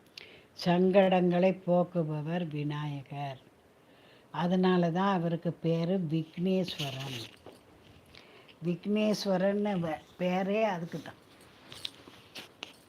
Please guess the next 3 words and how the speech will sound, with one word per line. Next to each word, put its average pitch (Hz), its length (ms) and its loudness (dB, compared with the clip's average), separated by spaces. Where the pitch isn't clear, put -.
விநாயகருக்கு 175 840 0
பேரு 160 720 -4
விக்னேஸ்வரன். 170 1000 -6